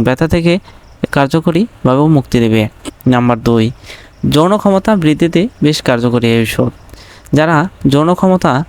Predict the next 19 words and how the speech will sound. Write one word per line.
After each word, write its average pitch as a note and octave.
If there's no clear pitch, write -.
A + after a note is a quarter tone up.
এই D#3
দুর্বল, C3
তাদের D#3
জন্য F3
অর্জুনের E3
ছাল B2
একটি F3+
গুরুত্বপূর্ণ E3
ঔষধ, B2
যা D#3
আপনার F3+
যৌনশক্তিকে C#3
বৃদ্ধি D#3
করতে F3+
বেশ C3
কার্যকরী C3
ঔষধ B2+
হিসেবে E3
কাজ A#2